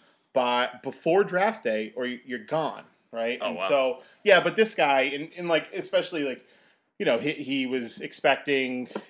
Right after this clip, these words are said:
Speaker 1: and it was in the midst of this pandemic,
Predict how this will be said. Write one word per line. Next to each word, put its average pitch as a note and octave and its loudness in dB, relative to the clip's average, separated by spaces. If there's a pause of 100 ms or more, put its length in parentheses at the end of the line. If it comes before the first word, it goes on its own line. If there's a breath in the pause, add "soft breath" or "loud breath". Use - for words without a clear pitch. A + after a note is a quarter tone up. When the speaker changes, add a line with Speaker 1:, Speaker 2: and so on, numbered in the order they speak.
Speaker 1:
and A2+ -6
it A2 -8
was A#2+ -8
in C3 -8
the A#2+ -4
midst A#2+ -6
of B2 -6
this A#2+ -10
pandemic, A2+ -6